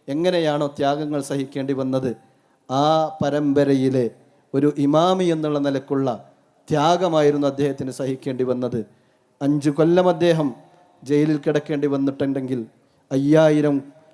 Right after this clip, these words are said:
കൊല്ലം അതിന് അല്ലാഹു പകരമായി നൽകുക തന്നെ ചെയ്യുമെന്ന വിശ്വാസമാണ് അദ്ദേഹത്തിൻ്റെ ആശയങ്ങളെ പ്രൊമോട്ട് ചെയ്യുന്ന നമ്മളൊക്കെ വിശ്വസിച്ചു പോരുന്നത്.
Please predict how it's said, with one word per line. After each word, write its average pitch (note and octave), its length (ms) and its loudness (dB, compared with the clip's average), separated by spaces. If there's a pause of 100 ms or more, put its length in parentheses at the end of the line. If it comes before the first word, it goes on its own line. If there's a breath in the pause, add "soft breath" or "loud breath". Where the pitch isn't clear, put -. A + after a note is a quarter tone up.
(140)
കൊല്ലം F#3 340 2
അതിന് E3+ 200 2
അല്ലാഹു D#3 480 -2 (400)
പകരമായി F3+ 560 4
നൽകുക F3 460 0 (100)
തന്നെ E3 160 -2
ചെയ്യുമെന്ന C#3+ 640 -2 (360)
വിശ്വാസമാണ് D#3+ 840 -2 (540 soft breath)
അദ്ദേഹത്തിൻ്റെ D3 520 -4
ആശയങ്ങളെ D3 840 -2 (360)
പ്രൊമോട്ട് D3+ 360 -4
ചെയ്യുന്ന C#3 320 -6
നമ്മളൊക്കെ C#3 600 -6 (360)
വിശ്വസിച്ചു C#3+ 440 -10
പോരുന്നത്. C3 500 -8